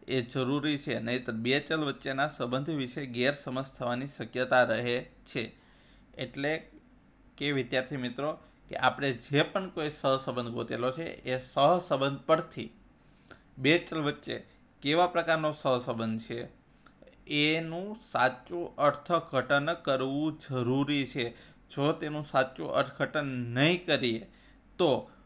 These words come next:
અન્ય વ્યક્તિને એને સમજવા માટે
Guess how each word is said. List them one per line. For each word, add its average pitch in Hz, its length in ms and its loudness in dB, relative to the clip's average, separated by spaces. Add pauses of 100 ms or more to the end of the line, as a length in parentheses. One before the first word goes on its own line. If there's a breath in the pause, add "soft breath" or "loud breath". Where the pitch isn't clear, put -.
(180 loud breath)
અન્ય 180 440 2
વ્યક્તિને 139 1160 0 (100)
એને 131 280 -2
સમજવા 143 760 2
માટે 123 460 0